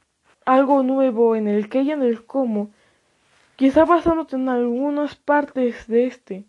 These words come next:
en algunos conceptos, pero también tienes que agregar los tuyos. Y también agregar los...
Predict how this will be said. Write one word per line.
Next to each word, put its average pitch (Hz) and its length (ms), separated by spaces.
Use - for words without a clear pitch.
en 233 120
algunos 240 400
conceptos, 240 640
pero 285 160
también 269 320
tienes 269 200
que 269 120
agregar 226 300
los 247 220
tuyos. 233 480
Y 214 600
también 269 300
agregar 262 240
los... 220 420